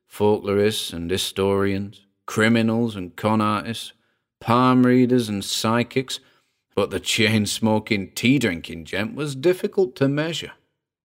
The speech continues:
He positively oozed credibility. So how was it that I found his story so hard to believe? After the event, I was able to learn a little more about our friend at the Bludgeoning Ox,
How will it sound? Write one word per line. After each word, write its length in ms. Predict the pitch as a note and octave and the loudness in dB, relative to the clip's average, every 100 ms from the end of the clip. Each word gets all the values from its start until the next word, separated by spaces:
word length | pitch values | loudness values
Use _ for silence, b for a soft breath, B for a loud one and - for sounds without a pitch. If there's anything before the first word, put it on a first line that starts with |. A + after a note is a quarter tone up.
| _ - | _ -10
He 160 | B3+ | -8
positively 880 | - F3 F3 D#3+ D#3 E3+ D#3+ E3+ D3+ | -4 0 0 0 -2 -4 -2 -2 2
oozed 560 | F3 G3 G3 F3 A2+ - | 2 2 2 0 0 -2
credibility. 800 | G#2+ G2 F2+ F#2+ F#2 E2+ - - _ _ _ _ _ _ _ - | 0 0 0 0 -2 -4 -10 -18 _ _ _ _ _ _ _ -18
So 180 | - | -8
how 240 | B2 D3 F3+ | -4 -4 -6
was 280 | E3 E3+ A#2+ | -8 -6 -6
it 140 | F2+ | -8
that 140 | F2 | -10
I 80 | F2+ | -12
found 340 | - A2+ C3 C3+ | -8 -2 -2 -2
his 140 | D3 | -4
story 480 | - - D#2+ D2+ F2 | -6 -6 -6 -6 -6
so 280 | - C3 G#2 | -6 -4 -4
hard 300 | C2 D#2 - | -6 -10 -6
to 100 | G2 | 0
believe? 680 | A#2+ C3+ D#3+ G3 - _ _ _ _ _ _ _ _ _ _ _ _ _ | 0 0 -4 -10 -18 _ _ _ _ _ _ _ _ _ _ _ _ _
After 360 | - E3 - C3 | -6 -4 0 2
the 180 | A#2 G#2+ | 4 4
event, 400 | F#2 F2+ F2 D#2+ _ _ _ _ | 2 -2 -6 -8 _ _ _ _
I 80 | G#3+ | -8
was 240 | G#3+ F3+ F3 | -4 0 2
able 240 | E3 D3+ | 2 0
to 140 | - C#3 | 2 4
learn 260 | C3+ C3 | 4 4
a 60 | A#2+ | 4
little 260 | A#2 A#2 | 4 2
more 440 | A2 A2+ B2 A#2 G#2+ | 2 4 4 4 2
about 320 | F#2 F#2 F2 | 0 -4 -6
our 160 | E2+ E2 | -8 -10
friend 360 | - E2 D#2 | -8 -8 -8
at 100 | D2+ | -10
the 80 | - | -10
Bludgeoning 560 | D#2+ D#2+ E2+ E2 D#2+ D#2+ | -10 -8 -8 -8 -10 -10
Ox, 340 | D#2 - - | -12 -10 -10